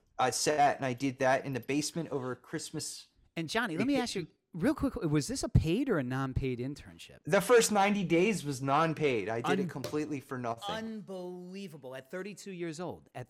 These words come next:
Speaker 2: thirty-two, you did that.
Speaker 1: Yeah.
Speaker 2: In
Speaker 1: And I
Speaker 2: New
Speaker 1: was,
Speaker 2: York.
Speaker 1: and I was there about fifty or sixty hours a week.
Speaker 2: Holy crap. Ladies and gentlemen, replay on, uh, we are infinity x dot com, We Are Infinity X, YouTube, and on Spotify. Ladies and gentlemen,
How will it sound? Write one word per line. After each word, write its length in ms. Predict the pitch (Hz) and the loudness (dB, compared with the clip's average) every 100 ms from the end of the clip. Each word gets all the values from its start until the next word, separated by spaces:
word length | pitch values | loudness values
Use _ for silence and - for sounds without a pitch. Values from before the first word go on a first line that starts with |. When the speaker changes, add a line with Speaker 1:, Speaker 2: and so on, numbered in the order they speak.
| - | -6
Speaker 2:
thirty-two, 560 | 175 190 202 - 208 95 | -4 -4 -6 -6 -6 -6
you 140 | 90 101 | -12 -14
did 180 | 107 85 | -16 -16
that. 180 | - _ _ _ _ | -20 _ _ _ _
Speaker 1:
Yeah. 240 | 151 165 - _ - | 2 2 0 _ -4
Speaker 2:
In 160 | 160 180 | 2 6
Speaker 1:
And 100 | 180 | 6
I 60 | |
Speaker 2:
New 60 | 190 | 6
Speaker 1:
was, 200 | 160 - | 4 2
Speaker 2:
York. 100 | - | 0
Speaker 1:
and 120 | 180 | 2
I 60 | 202 | 4
was 200 | 214 160 | 2 0
there 240 | 185 196 | 0 2
about 500 | 180 - 165 175 - | 2 2 2 2 0
fifty 880 | - - - - 185 180 - 185 165 | -14 -20 -20 -6 -4 -4 -10 -6 -4
or 60 | 143 | -2
sixty 480 | - 160 - 156 | -4 -8 -4 0
hours 280 | 131 131 120 | 2 2 -2
a 40 | 120 | -6
week. 320 | 113 - - - | -8 -10 -18 -20
Speaker 2:
Holy 1120 | - - - - 139 147 147 143 101 90 87 95 | -20 -20 -18 -10 -6 -4 -6 -8 -12 -18 -20 _
crap. 480 | _ - 117 101 | _ -18 -16 -16
Ladies 320 | 107 131 139 117 | -14 -12 -10 -12
and 140 | 107 | -16
gentlemen, 420 | 110 117 110 95 90 117 | -14 -14 -14 -18 -20 -10
replay 420 | 147 190 220 196 | -8 -6 -4 -2
on, 300 | 170 147 143 | -4 -6 -8
uh, 120 | 135 | -6
we 160 | 131 143 | -4 -2
are 140 | 139 135 | -2 -4
infinity 480 | 120 131 127 120 | -8 -10 -8 -6
x 180 | 120 113 | -6 -6
dot 220 | 127 113 | -10 -10
com, 240 | - 120 113 | -10 -12 -10
We 120 | 110 | -10
Are 120 | 104 | -12
Infinity 480 | 104 - 110 104 104 | -14 -12 -12 -12 -14
X, 160 | 98 - | -14 -12
YouTube, 400 | 120 113 113 98 | -12 -12 -12 -12
and 80 | |
on 100 | 98 | -16
Spotify. 560 | 95 - 107 98 - 95 | -16 -12 -12 -12 -16 -16
Ladies 300 | 98 127 117 | -10 -8 -10
and 120 | 98 95 | -12 -12
gentlemen, 380 | 117 117 101 | -10 -10 -10